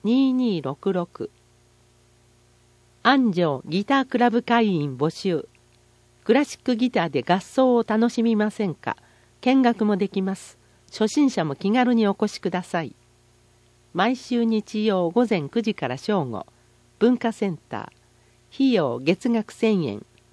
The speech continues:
問い合わせ、富取武二さん、七四の零九一二。木内正則さん、七五の五零三三。リスコリスリトミック。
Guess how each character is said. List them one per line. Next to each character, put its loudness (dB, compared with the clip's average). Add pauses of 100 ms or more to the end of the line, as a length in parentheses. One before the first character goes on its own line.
(580)
問 4
い 0
合 2
わ -2
せ、 -4 (760)
富 2
取 0
武 -2
二 -6
さ -8
ん、 -12 (380)
七 2
四 0
の -2
零 2
九 0
一 -4
二。 -6 (720)
木 2
内 -2
正 0
則 0
さ -8
ん、 -10 (240)
七 2
五 2
の -6
五 4
零 -2
三 -4
三。 -6 (2000)
リ 2
ス -2
コ 0
リ 0
ス -4
リ -2
ト 0
ミ -2
ッ -20 (160)
ク。 -8